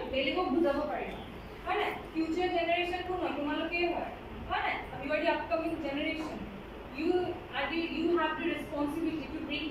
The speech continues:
change, হয়নে? মই কিবা এটা কামত আহিছোঁ because I want to bring some change। তো সেইটো তোমালোকেও কৰিব লাগিব পিছলৈ, ঠিক আছে? তেনেহ'লে আজি ছেশ্যনটো ষ্টাৰ্ট কৰোঁ। আহ, মই দুলীয়াজানৰ ডিব্ৰুগড়ত প্ৰেক্টিছ কৰোঁ। দুলীয়াজানত ক'ৰবাত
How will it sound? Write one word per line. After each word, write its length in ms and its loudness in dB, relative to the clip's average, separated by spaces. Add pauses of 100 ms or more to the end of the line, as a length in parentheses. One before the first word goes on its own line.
(160)
change, 340 0 (640)
হয়নে? 260 2 (460)
মই 240 2
কিবা 220 0
এটা 180 6
কামত 280 0
আহিছোঁ 320 0
because 220 2 (120)
I 40 2 (100)
want 220 2
to 140 0
bring 160 0 (100)
some 180 2 (100)
change। 240 0 (420)
তো 120 -4
সেইটো 200 0 (100)
তোমালোকেও 460 2
কৰিব 220 2
লাগিব 280 -2
পিছলৈ, 360 -8 (200)
ঠিক 200 -6
আছে? 140 -2 (100)
তেনেহ'লে 360 -2
আজি 180 0
ছেশ্যনটো 420 -2
ষ্টাৰ্ট 300 0
কৰোঁ। 420 -2 (1400)
আহ, 280 4 (280)
মই 200 4
দুলীয়াজানৰ 600 4
ডিব্ৰুগড়ত 440 2
প্ৰেক্টিছ 320 -2 (100)
কৰোঁ। 260 0
দুলীয়াজানত 600 -2 (140)
ক'ৰবাত 240 0